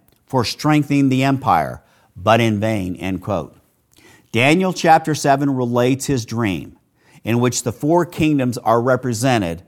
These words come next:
by animals coming from the sea. And in Daniel chapter seven, verse one, we read, "In the first year of Belshazzar, king of Babylon, Daniel had a dream and visions of his head upon his bed.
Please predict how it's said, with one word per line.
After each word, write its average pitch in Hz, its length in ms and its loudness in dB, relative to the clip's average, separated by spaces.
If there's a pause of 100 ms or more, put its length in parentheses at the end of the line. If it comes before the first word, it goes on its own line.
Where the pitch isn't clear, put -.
(240)
by 113 160 4
animals 113 600 -2
coming 104 300 -2
from 113 200 -4
the 107 80 -2
sea. 98 420 -4 (540)
And 85 80 -6
in 90 100 -2
Daniel 117 400 2
chapter 123 340 0
seven, 120 440 0
verse 113 260 -4
one, 117 200 -2
we 110 120 -2
read, 110 420 -4 (460)
"In 113 160 0
the 104 80 0
first 185 540 0
year 160 280 2
of 131 240 -2
Belshazzar, 135 840 2 (260)
king 123 260 -2
of 123 140 -2
Babylon, 113 640 2 (400)
Daniel 147 460 4
had 156 200 2
a 147 80 0
dream 127 540 -2
and 135 180 0
visions 104 720 -2 (420)
of 127 180 6
his 147 200 2
head 107 520 2
upon 113 340 2
his 110 160 -2
bed. 107 440 0